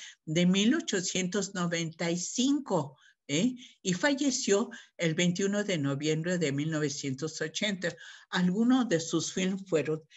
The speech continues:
Sexo contra Sexo, Como Mexicano No Hay Dos en setenta y nueve, La Comadrita, Novelas ranchera, Como Gallos de Pelea, El Hijo del Pueblo, Fe, Esperanza y Caridad, Nosotros los Feos,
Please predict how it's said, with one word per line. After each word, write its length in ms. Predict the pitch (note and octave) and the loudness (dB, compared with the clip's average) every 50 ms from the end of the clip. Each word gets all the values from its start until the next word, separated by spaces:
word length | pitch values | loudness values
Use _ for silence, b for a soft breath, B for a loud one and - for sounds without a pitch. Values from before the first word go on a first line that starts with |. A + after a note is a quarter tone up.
| B B B | B B B
Sexo 580 | - - - G3+ G3 F#3+ - - - A3 G#3 | -14 -2 2 2 2 2 0 -2 -4 -4 -4
contra 320 | - F#3+ D#3 C3 - C3+ B2+ | -2 -2 -2 -2 -2 -4 -4
Sexo, 680 | B2+ - - C3+ B2 B2 - - - C3+ C3 b b b b b _ _ | -4 0 2 2 2 2 -2 -6 -8 -10 -10 b b b b b _ _
Como 260 | - F3 D#3 D3+ D3 | -4 -2 0 0 0
Mexicano 680 | D3+ D#3 D3+ D3+ - D#3 D#3 - F3+ F3+ F3+ F3+ F#3 E3+ | 0 0 -2 -2 -4 -6 -4 -2 0 0 2 2 0 0
No 140 | D#3 D3+ D#3+ | 0 -2 -2
Hay 160 | D#3+ D#3 C#3 | -2 -2 -2
Dos 420 | C3 B2+ D3 D3 D3 C#3+ - - | 0 0 0 0 -2 -4 -4 -4
en 100 | C#3 C3 | -4 -4
setenta 480 | B2+ - C#3 B2+ - C3 C3 C3 C3 C3 | -2 -4 -4 -4 -2 -4 -2 -2 -2 -2
y 60 | B2 | -2
nueve, 380 | B2+ C3+ C#3 C#3 C#3 C3 C3 C3+ B B B B _ | 0 -2 -2 -2 -4 -6 -6 -10 B B B B _
La 180 | D#3+ D#3 D#3 | -4 -4 -4
Comadrita, 760 | - - D#3 C#3+ C#3 C#3 C#3 C3+ C#3+ D#3 D#3 D3 D3+ - D3 B2+ | -4 -4 -4 -2 -2 0 0 0 0 0 -2 -2 -4 -4 -2 -2
Novelas 500 | A#2+ C3+ C#3 C#3 D3+ D#3 D#3+ D#3 - - F3 D3 C#3 | -2 -2 0 0 -2 -2 -2 -4 -6 -6 -6 -4 -4
ranchera, 580 | C3 A#2+ A#2+ A#2 A#2+ - E3 D#3 C#3+ D3 D3+ B B B B B B _ - | -4 -4 -4 -6 -6 -6 -4 -4 -4 -6 -8 B B B B B B _ -6
Como 320 | - D#3+ D#3 D#3 D#3 D#3 | -2 0 0 2 0 0
Gallos 420 | D#3 E3 E3 D#3+ D#3+ F3 F3+ F3+ | 0 0 0 0 0 0 0 0
de 120 | - F#3 F3 | 0 0 0
Pelea, 480 | - C#3 C3+ B2+ C3+ D3 D3+ D3 D3+ | 2 0 0 2 0 0 0 0 0
El 180 | D3 D3 C#3 C#3+ | 0 0 0 0
Hijo 240 | D3+ D3+ - F3 D#3 | -2 -2 -2 -2 0
del 260 | D#3 D3 C#3+ C3+ C#3 | 2 0 0 0 -2
Pueblo, 460 | - C#3 C3 C3+ D3 D#3 D#3 D3+ D3+ | 0 2 2 2 2 0 -2 -4 -4
Fe, 220 | - - D#3 D#3 D#3+ | -4 0 0 2 2
Esperanza 580 | D#3 D#3 - - C#3+ C3 B2+ D3 D3+ - C3 | 0 -2 -4 -4 -2 -2 -2 -4 -4 -6 -6
y 80 | C#3+ - | -6 -4
Caridad, 560 | - C3 B2 B2 B2 A#2+ C3 C3+ C#3+ C#3 C#3+ | -4 -4 -4 -4 -4 -4 -4 -4 -6 -6 -6
Nosotros 500 | D3 C3 B2+ - - D#3 D3+ - D#3 D3 | -4 -6 -4 -4 -6 -8 -6 -4 -4 -4
los 240 | C3+ A#2 A2 A2+ - | -2 -4 -4 -6 -6
Feos, 380 | - D3+ D#3 D#3+ D#3 D3+ D#3 | -4 0 0 0 0 -2 -6